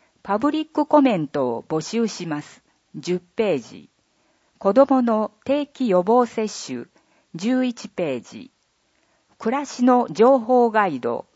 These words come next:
十二ページから十三ページ。毎日が本日和。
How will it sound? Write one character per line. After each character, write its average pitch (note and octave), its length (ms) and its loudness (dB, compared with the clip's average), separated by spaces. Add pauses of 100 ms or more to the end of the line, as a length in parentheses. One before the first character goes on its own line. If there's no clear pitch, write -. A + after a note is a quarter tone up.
(400)
十 A#3 260 0
二 C#4+ 200 2
ペ B3+ 220 2
ー D#3 40 -2
ジ C#3 160 -10
か D3+ 160 -4
ら B2+ 280 -2
十 G3 260 -2
三 G#3+ 320 -2
ペ D#3 240 -4
ー B2 60 -8
ジ。 - 260 -18 (840)
毎 C4+ 280 2
日 C#4+ 360 -2
が C3 300 -6
本 A#3+ 340 2
日 A#3 180 2
和。 B2+ 140 2